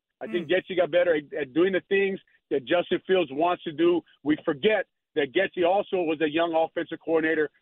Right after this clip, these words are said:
Speaker 1: who put a year of film out there where defense coordinators knew exactly what he wanted to do. And then he goes against his old,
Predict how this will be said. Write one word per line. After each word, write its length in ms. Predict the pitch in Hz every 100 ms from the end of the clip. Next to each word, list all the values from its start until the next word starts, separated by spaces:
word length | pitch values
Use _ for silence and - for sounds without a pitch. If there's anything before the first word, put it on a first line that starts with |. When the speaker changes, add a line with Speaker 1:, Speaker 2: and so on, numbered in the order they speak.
| -
Speaker 1:
who 100 | 147 -
put 180 | 190 -
a 60 | 151
year 420 | 135 139 202 190
of 80 | 165 _
film 260 | 208 196 180 165
out 180 | 180 175
there 240 | 180 175 160 _ -
where 120 | 139
defense 380 | 123 185 202 170 -
coordinators 280 | 185 175 151
knew 100 | 165
exactly 580 | 131 - 147 170 180 180
what 140 | 175
he 40 | 175
wanted 260 | 175 170
to 60 | 156
do. 260 | 165 175 156 _ -
And 140 | 135
then 180 | 131 196
he 80 | 202
goes 260 | 165 190 165
against 260 | 165 170 151
his 120 | 147
old, 280 | 165 185